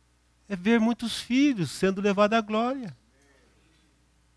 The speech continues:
Lá em João dezessete, leia lá. <laughs> João capítulo dezessete. Leia lá, qual é a alegria do Senhor? Ele orou por nós. Guarde-os do mundo, Senhor.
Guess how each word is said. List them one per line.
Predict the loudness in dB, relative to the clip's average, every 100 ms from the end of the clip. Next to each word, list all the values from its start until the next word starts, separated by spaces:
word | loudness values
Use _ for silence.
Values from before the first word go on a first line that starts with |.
| _
Lá | -2 0
em | 4
João | 8 8
dezessete, | 8 6 8 6 2 2
leia | -2 0 2
lá. | 2 2 2
<laughs> | 4 4 2 0 -2 _ _ _ -20 -20 _ _ _ _ _ _ _ _ _
João | -2 2 2
capítulo | 0 -6 -8 -4
dezessete. | -4 -2 -2 -4 -6 -20 _ _ _ _ _ _ _ _
Leia | -4 0 2 4
lá, | 6 4
qual | 2 2
é | 4
a |
alegria | 6 4 4 2
do | 2
Senhor? | 0 0 4
Ele | 6
orou | 6 4 2 0
por | 0 2 4
nós. | 4 0 -4 -14 _ _ -6
Guarde-os | -6 0 0 2 0 0
do | -2
mundo, | -2 -2 0 0 -2
Senhor. | 0 0 0 -6 -10